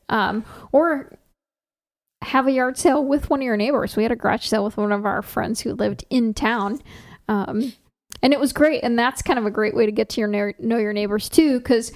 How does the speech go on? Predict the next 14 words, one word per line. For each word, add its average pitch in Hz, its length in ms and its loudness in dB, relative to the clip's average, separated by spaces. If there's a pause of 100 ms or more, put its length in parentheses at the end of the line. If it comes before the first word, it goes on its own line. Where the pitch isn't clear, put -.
(260)
we 285 260 4
would 254 180 2
often, 220 560 0
if 220 160 -6
we 226 80 2
saw 214 260 0
a 202 40 -4
neighbor 208 340 -2
having 202 260 0
a 196 60 -2
garage - 300 -2
sale, 226 220 2
we'd 208 140 -2
walk - 420 -4